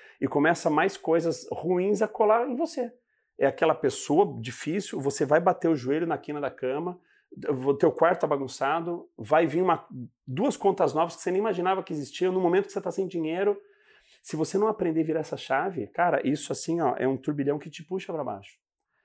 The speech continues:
E aí, eu, na dança, encontrava essa virada de chave. Na meditação, isso pra mim foi um,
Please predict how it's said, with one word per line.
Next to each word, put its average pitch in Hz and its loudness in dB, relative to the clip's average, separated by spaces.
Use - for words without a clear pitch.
E 135 6
aí, 185 4
eu, 185 4
na 160 6
dança, 165 2
encontrava 139 2
essa 139 0
virada 139 4
de 156 -6
chave. 180 -4
Na 160 4
meditação, 147 -2
isso 135 -6
pra 131 -4
mim 131 -2
foi 139 0
um, 120 -2